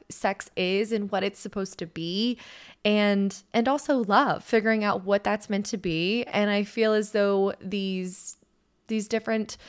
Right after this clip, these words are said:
media outlets just kind of blurred those lines and what sex and love is and what it meant to be sexy and desired and feel pleasure. All of these lines were blurred. So I, I want you to think about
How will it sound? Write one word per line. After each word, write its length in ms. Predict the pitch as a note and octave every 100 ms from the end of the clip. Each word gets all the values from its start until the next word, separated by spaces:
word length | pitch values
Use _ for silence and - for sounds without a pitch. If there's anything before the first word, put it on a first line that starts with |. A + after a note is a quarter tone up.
| - - - -
media 320 | G3+ G#3+ C4+ D#4+
outlets 600 | - E3+ F#3 F3 F3 -
just 240 | G#3+ G#3
kind 240 | - - A3
of 80 |
blurred 380 | G3 G3 F#3+ G3+
those 260 | G3+ F#3+ F3
lines 400 | F3+ F3+ D#3+ E3+
and 220 | E3+ F3+
what 240 | F3+ -
sex 340 | - G3+ G3 -
and 140 | F#3
love 180 | E3+ E3 -
is 460 | F#3+ F#3 F3+ F3
and 260 | - F#3 F#3
what 160 | G3 G3+
it 140 | -
meant 320 | F3+ E3+ D#3+
to 160 | - G3+
be 420 | F3+ F3+ F3 F3 - -
sexy 1000 | - - G3+ F#3+ - - G3+ G3 F#3+ -
and 280 | F3+ E3 E3
desired 920 | E3+ E3 G3+ G3+ G3+ G3 F#3+ F#3 F3+ -
and 180 | F3+
feel 320 | - - F3 D#3+
pleasure. 880 | - - G3+ F#3+ - F#3 F3+ F3+ F3+ - - -
All 160 | - A#3+
of 100 | B3+
these 240 | B3+ A#3
lines 300 | G#3+ G#3 G3+
were 160 | F#3 D#3+
blurred. 680 | D#3+ E3 E3+ - - A#3 A#3
So 500 | - - A3 G3+ F#3+ -
I, 80 | - -
I 240 | G#3+ A3
want 260 | A3 A#3+ D4
you 100 | E4+
to 100 | C#4+
think 280 | C#4 B3 D4
about 540 | D#4 G#3+ F3 F3 E3+